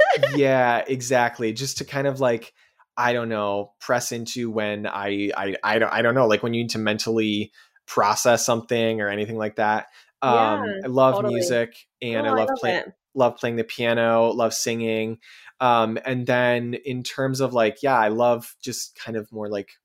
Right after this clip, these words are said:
Speaker 2: visual art, like, drawing. I'm not a painter, I cannot paint.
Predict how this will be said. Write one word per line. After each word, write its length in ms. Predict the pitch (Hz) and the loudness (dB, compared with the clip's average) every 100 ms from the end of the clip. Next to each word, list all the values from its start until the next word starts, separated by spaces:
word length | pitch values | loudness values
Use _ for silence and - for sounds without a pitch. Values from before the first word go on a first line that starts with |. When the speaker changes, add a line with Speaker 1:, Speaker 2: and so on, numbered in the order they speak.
| 117 | -12
Speaker 2:
visual 580 | 107 110 117 107 98 - | -8 -6 -4 -2 -2 -4
art, 300 | 95 101 - | -6 -8 -8
like, 220 | 101 92 | -10 -12
drawing. 640 | - 101 95 101 104 104 107 | -12 -8 -6 -4 -6 -8 -6
I'm 140 | 123 123 | -4 0
not 180 | 131 120 | 2 2
a 40 | |
painter, 480 | - 104 101 101 95 | -2 -6 -6 -10 -12
I 40 | |
cannot 340 | - 110 101 90 | -12 -10 -8 -10
paint. 280 | 98 65 | -14 -16